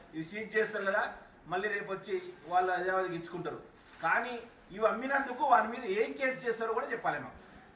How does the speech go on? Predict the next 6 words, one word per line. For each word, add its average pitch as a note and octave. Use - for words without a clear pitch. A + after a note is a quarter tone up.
ఇప్పుడు -
తప్పు F3
చేసినప్పుడు A#3
సీజ్ G#3+
చేస్తే A3+
కాదు, G#3+